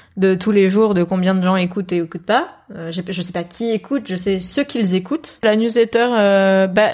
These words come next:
tu vois, la newsletter, je pense que c'est la première fois que j'en parle sur le podcast, en audio, en t-, en tant que tel. J'en ai beaucoup parlé sur Instagram, pas beaucoup sur Facebook, et de fait, euh, <laughs> euh, Claire de Eco Factory, l'autre jour, m'a dit, « Mais pourquoi ?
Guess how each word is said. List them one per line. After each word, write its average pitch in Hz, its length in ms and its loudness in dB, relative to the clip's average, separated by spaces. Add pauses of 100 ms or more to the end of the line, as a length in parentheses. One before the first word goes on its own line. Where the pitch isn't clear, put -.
tu - 80 -2
vois, 339 120 2
la 339 100 2
newsletter, 285 340 0
je 311 80 -12
pense 285 100 -8
que - 60 -14
c'est 254 60 -2
la 220 80 -2
première 254 180 -4
fois 269 80 0
que 262 60 -2
j'en 247 100 -2
parle 240 140 0
sur 240 100 -2
le 214 60 -6
podcast, 214 580 -6
en 208 160 4
audio, 214 320 4
en 208 140 -2
t-, 202 100 -4
en 196 160 -4
tant 196 140 -2
que 185 60 -4
tel. 214 180 0 (420)
J'en 185 140 -6
ai 196 80 2
beaucoup 233 180 0
parlé 247 220 2
sur 240 120 -2
Instagram, 214 500 0 (200)
pas 185 120 0
beaucoup 180 200 -4
sur 185 160 -10
Facebook, 185 500 -4
et 196 140 2
de 190 120 2
fait, 220 260 0
euh, 180 360 2 (340)
<laughs> - 360 -8
euh, 185 120 4
Claire 202 260 2
de 175 80 -2
Eco 185 240 -4
Factory, 202 340 0 (120)
l'autre 190 140 -2
jour, 208 120 2
m'a 180 100 0
dit, « 180 120 -2
Mais 170 200 -2
pourquoi ? 262 260 -2